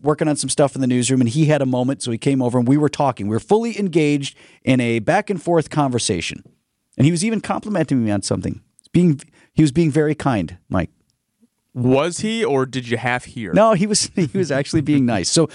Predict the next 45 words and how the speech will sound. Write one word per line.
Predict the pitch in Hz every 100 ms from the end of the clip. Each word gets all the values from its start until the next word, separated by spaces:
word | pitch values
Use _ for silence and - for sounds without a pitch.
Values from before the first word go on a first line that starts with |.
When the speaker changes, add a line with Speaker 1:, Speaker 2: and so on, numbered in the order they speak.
| - - -
Speaker 1:
we're | 196
talking, | 214 - 302 302 180 160
and | 160 151
as | 170 208 -
we're | 208
talking, | - 175 156 110 101 - _ _ _ _ _ _ _ _ _ _ _ _ _ _ _ _ - -
inexplicably, | 262 294 - - 262 233 139 131 -
I | 180
just | 185 208 - _ _ _ _ _
picked | 214 220
up | 233
my | 202
phone | 202 185 185 190 165 -
and | -
started | 165 156
doing | 143 156
something | 139 147 131
else. | 98 - - _ _ _ _ _ _ _
I | 107
Speaker 2:
I'm | 151
Speaker 1:
think | 208
I | 196
Speaker 2:
scrolling |
Speaker 1:
was | 147
Speaker 2:
on | 117
Twitter | 117 139 120
right | 104 87
now, | 95
I'll | 98
be | 95
honest. | 95 95 - - 180 202 - 151
Speaker 1:
<laughs> | - - - -
I | - -
was | 233 -
either | 247 233
texting | - - 208 - 247 233
someone | - 220 208 214 208
or | 160 156 147 - - - -
I |
went | 139 185
to | 185
grab | 139 170 185
some, | - 185
like, | 151 156
I, | 143